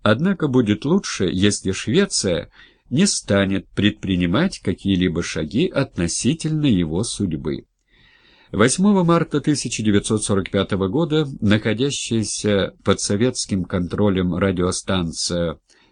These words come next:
"Радио Кошут" сообщает, что Валенберг погиб во время боёв в Будапеште. Март-апрель тысяча девятьсот сорок пятого года.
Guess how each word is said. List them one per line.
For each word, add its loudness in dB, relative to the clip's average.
"Радио 0
Кошут" -4
сообщает, 2
что 0
Валенберг 0
погиб 0
во -2
время 0
боёв 0
в -12
Будапеште. -6
Март-апрель 0
тысяча -2
девятьсот 0
сорок -4
пятого -2
года. -4